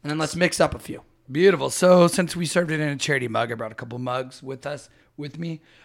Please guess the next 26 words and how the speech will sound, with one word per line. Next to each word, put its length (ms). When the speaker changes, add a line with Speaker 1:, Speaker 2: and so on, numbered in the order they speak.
Speaker 2:
Um, 260
so 160
first 260
thing 180
we 120
would 140
do 180
is 160
we'll 160
chill 240
those 220
mugs 280
up, 220
make 140
sure 120
they're 120
nice 260
and 80
cold, 380
Speaker 1:
Okay. 200
Speaker 2:
get 120
that 140
pebble 240
ice 220
in 120
there. 260